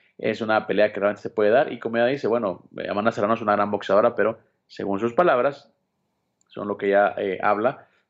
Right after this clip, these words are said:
pues no se ha enfrentado a una boxeadora del nivel que tiene Erika. Así que, bueno, es, eh, parte de lo que estamos, eh, ahora revisando.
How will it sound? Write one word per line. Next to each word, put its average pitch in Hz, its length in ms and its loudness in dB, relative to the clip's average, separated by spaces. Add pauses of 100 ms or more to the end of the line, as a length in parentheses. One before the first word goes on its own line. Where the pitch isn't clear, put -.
pues 107 120 -2
no 104 100 0
se 113 100 -2
ha 107 40 2
enfrentado 101 600 2
a 90 60 4
una 92 440 -2
boxeadora 92 640 0
del 98 340 -2
nivel 90 400 -4 (280)
que 82 120 -6
tiene 92 420 -2
Erika. 101 460 0 (160)
Así 92 280 -8
que, 104 400 -2 (520)
bueno, 95 280 0 (160)
es, 92 280 -2
eh, 95 220 2
parte 101 420 0
de - 20 2
lo 92 120 -2
que - 60 -14
estamos, 98 460 -2
eh, 90 300 -4 (320)
ahora 107 440 2
revisando. 113 680 -2